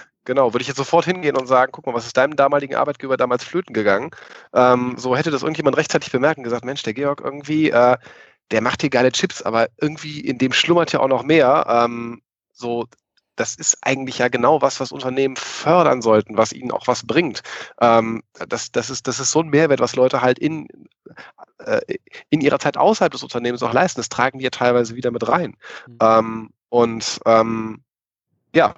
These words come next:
Speaker 1: jetzt bist du aus dem
Speaker 2: Ja.
Speaker 1: Unternehmen raus. Äh, Daumen hoch und toi, toi, toi, äh, für das, was du heute machst. Aber aus Unternehmenssicht ist es eigentlich schade. Eigentlich hätte man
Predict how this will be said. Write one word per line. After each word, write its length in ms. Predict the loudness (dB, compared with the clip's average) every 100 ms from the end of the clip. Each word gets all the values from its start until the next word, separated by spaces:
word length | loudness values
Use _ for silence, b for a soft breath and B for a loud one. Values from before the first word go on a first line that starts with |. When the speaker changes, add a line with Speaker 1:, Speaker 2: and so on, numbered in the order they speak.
| _
Speaker 1:
jetzt 200 | -8 -8
bist 120 | -8 -12
du 40 |
aus 80 | -12
dem 100 | -12
Speaker 2:
Ja. 20 |
Speaker 1:
Unternehmen 340 | -8 -6 -4
raus. 320 | 0 0 0 -6 _ -2
Äh, 340 | 4 4 4 -2 -12 -20 -18 -20 -20
Daumen 380 | 0 2 2 2
hoch 180 | 2 0
und 140 | -2
toi, 100 | -4
toi, 120 | -4 -2
toi, 200 | 0 0
äh, 240 | 2 0
für 140 | 2
das, 160 | -2 -2
was 80 | -6
du 100 | -4
heute 180 | -4 0
machst. 240 | 0 2
Aber 140 | 2
aus 140 | 2 2
Unternehmenssicht 600 | 0 2 2 0 -6 -6
ist 100 | -4
es 60 |
eigentlich 300 | -4 -4 -4
schade. 280 | 0 2 0 B B B
Eigentlich 320 | 2 2 2
hätte 160 | 0 2
man 240 | 2 2